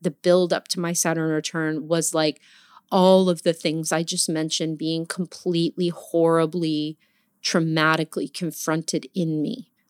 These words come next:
Like, I have to cut off from my family. I have to cut off from this abuser. I have to stop these friendships.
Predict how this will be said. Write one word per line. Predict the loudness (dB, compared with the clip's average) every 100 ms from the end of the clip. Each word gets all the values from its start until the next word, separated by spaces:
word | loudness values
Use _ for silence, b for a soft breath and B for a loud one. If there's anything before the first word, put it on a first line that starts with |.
| -4
Like, | -4 -4 -10 _ _ _ -10
I | -4
have | 0 0
to | -2
cut | -4 -2
off | -2 -4
from | -4
my | -6
family. | -6 -4 -4 -4 -4
I |
have | -2 -4 -2
to | -8
cut | -4 0
off | -2 -2
from | -6 -4
this | -4 -4 -4
abuser. | -6 -2 0 2 2 0
I | -4
have | -6 -2 -2
to | -2
stop | 0 0 -2 -4
these | -4 0
friendships. | 2 2 2 0 0